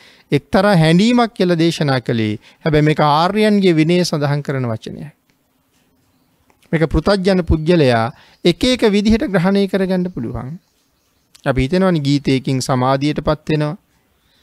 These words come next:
මේ ගීතයකින් හිත නිමෙනවා. හිතේ තිබිච්ච දුක අමතක වෙනවා. ගතේ තිබිච්ච වෙහෙස නැතුව යනවා. මේ වගේ නොයෙක් දේවල් අපි කතා කරනවානේ.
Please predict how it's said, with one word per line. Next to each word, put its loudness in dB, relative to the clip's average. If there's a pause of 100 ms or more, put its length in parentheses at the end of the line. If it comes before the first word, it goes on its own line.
(260)
මේ 2
ගීතයකින් 2
හිත 0
නිමෙනවා. 2 (800)
හිතේ 2
තිබිච්ච 0
දුක 0
අමතක 0
වෙනවා. 0 (500)
ගතේ 2
තිබිච්ච 0
වෙහෙස 2
නැතුව 0
යනවා. 0 (360)
මේ 2
වගේ 0
නොයෙක් 0
දේවල් 0
අපි -2
කතා -6
කරනවානේ. -6